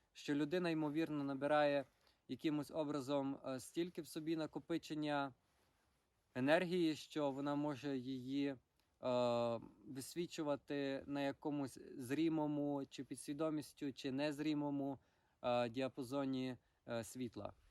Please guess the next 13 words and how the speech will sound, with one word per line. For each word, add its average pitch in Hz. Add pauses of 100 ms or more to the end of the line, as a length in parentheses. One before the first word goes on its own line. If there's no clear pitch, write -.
(1600)
Тож, 247 (280)
попробуємо 196 (120)
сконструювати, 185
е, 190 (580)
наш 165
шнурок. 165 (920)
Е, 127 (580)
ношення, 151 (200)
е, 120 (100)
полягає 156
в 165
тому, 180
що 160